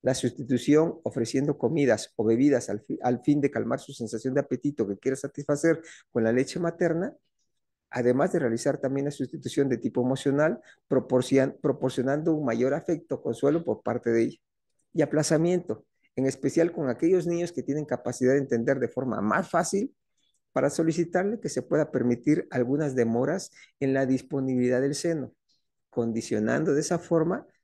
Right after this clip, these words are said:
retrasos progresivos y permitir que en el intervalo realice otras actividades que lo mantengan contento mientras tanto.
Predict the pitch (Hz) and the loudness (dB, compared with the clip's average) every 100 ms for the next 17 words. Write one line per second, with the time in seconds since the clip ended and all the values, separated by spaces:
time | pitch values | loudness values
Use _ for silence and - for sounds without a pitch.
0 | _ - - 113 - 110 131 156 - - | _ -8 -2 -2 0 0 0 -2 -2 -2
1 | 180 190 185 - 147 151 196 - - _ | 0 2 2 2 4 4 -2 -8 -20 _
2 | 147 147 131 131 131 190 202 143 120 113 | -2 0 0 -2 0 0 2 0 0 -2
3 | 113 113 120 170 180 123 139 - - 170 | -2 0 2 2 0 0 -2 -4 -6 -6
4 | 175 180 135 - 120 113 117 143 190 - | -4 -4 -4 -4 0 4 6 4 2 -4
5 | - _ - 127 127 123 135 151 170 - | -20 _ 0 2 2 0 0 -2 -2 -2
6 | 113 - 120 123 123 120 131 - - 185 | -4 -2 -2 0 0 -2 -4 -4 -6 -6